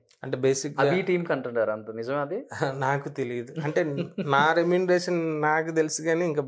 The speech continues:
Speaker 1: టీమ్ లీడర్లది కానీ, వేరే వాళ్ళ రెమ్యునరేషన్ కానీ తెలియదు. ఈ విషయంలో అభి అన్నకు హ్యాట్స్ ఆఫ్ చెప్పాలి. ఎందుకంటే,
Speaker 2: ఓకే.
Speaker 1: ఈ రోజు షూటింగ్ అయిపోతే, ఈ రోజే చెక్ ఇచ్చేస్తాడండి. వాళ్ళకు టూ వీక్స్ తర్వాత చెక్ వస్తది యాక్చువల్‌గా.
Speaker 2: Hmm.
Speaker 1: ఆ, మల్లెమల్ల నుంచి వెళ్ళి,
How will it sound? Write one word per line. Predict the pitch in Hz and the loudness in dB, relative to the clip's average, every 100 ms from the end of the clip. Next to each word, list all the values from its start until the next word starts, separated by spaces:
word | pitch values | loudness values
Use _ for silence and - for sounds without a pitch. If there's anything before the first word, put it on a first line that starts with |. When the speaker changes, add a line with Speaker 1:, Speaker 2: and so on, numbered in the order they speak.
| 127 135 - - - - | -6 -14 -16 -16 -12 -2
Speaker 1:
టీమ్ | 147 151 | 0 2
లీడర్లది | 147 147 143 139 | 2 4 4 2
కానీ, | 139 139 | -2 0
వేరే | 139 139 | 2 4
వాళ్ళ | 139 135 | 4 4
రెమ్యునరేషన్ | 131 131 135 135 127 131 | 2 0 -4 -4 -4 -6
కానీ | 131 135 | -6 -6
తెలియదు. | 127 120 120 - - - - - | -6 -6 -8 -16 -18 -18 -16 -4
ఈ | 147 | 2
విషయంలో | 160 151 180 175 175 | 2 4 4 6 4
అభి | 143 135 151 | 4 2 0
అన్నకు | 151 143 151 135 | 0 0 0 2
హ్యాట్స్ | 135 131 143 | 2 2 2
ఆఫ్ | 131 | 0
చెప్పాలి. | - - - - 143 | -4 -8 -12 -14 -6
ఎందుకంటే, | 143 143 139 139 | -2 2 2 0
Speaker 2:
ఓకే. | 139 - - - - | -2 -4 -14 -20 -10
Speaker 1:
ఈ | 151 147 | -4 2
రోజు | 151 160 170 | 4 4 0
షూటింగ్ | - 156 160 156 | -4 -4 -2 -2
అయిపోతే, | 147 156 160 | -4 -4 -6
ఈ | 143 | -2
రోజే | 139 151 151 | 0 0 -2
చెక్ | 147 139 147 | -6 -8 -8
ఇచ్చేస్తాడండి. | - 143 - - - 117 - _ - _ | -12 -12 -10 -12 -14 -18 -20 _ -20 _
వాళ్ళకు | 135 143 151 | 0 2 2
టూ | 147 151 | 2 0
వీక్స్ | 156 156 | 0 0
తర్వాత | 165 156 165 | 2 2 0
చెక్ | 170 139 | -2 -2
వస్తది | 143 - 123 120 | -2 -2 -2 0
యాక్చువల్‌గా. | 139 139 127 120 143 214 - | -2 0 -2 -2 -6 -8 -12
Speaker 2:
Hmm. | _ 139 - _ _ | _ -20 -20 _ _
Speaker 1:
ఆ, | 165 151 | -12 -8
మల్లెమల్ల | 139 135 147 147 127 | 0 0 2 0 -2
నుంచి | 120 | -4
వెళ్ళి, | 135 131 | -6 -6